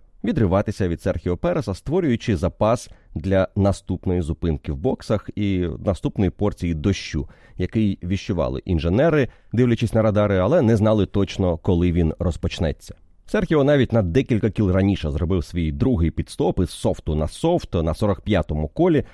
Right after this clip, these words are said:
в той час як Макс зробив його на сорок восьмому, але його відставання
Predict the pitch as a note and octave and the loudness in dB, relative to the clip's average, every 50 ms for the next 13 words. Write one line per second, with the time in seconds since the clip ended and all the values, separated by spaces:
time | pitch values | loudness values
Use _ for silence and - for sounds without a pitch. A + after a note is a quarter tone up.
0 | - - - - G2+ - G#2+ F#2+ - G2+ - F#2+ F#2+ G2+ G2 - - - - - | -20 -10 -4 -4 -2 0 0 -2 -2 -4 -2 0 0 0 0 -2 -4 -12 -6 -2
1 | F#2 F#2 F2+ E2+ F#2 E2+ E2+ E2+ D2+ F2 F2 E2+ D#2 - F#2 F2+ E2 D#2 - F2+ | 0 0 0 0 0 0 0 0 0 0 0 0 0 0 -2 -2 -2 -2 -2 -2
2 | F2+ F2 E2+ - D#2+ D#2 D#2+ D2+ - - - _ _ _ - - D#3 F#3+ F#3 E3+ | -2 -2 -2 -2 -2 -2 -2 -4 -6 -10 -20 _ _ _ -4 -2 0 2 2 2
3 | E2 B2 C3+ C3+ E3 B2+ A2 - - B2 G#2+ A#2 C#3 D3 B2+ A2 G#2+ F2+ | 2 2 2 2 2 0 -2 -2 0 0 2 2 2 4 4 2 2 0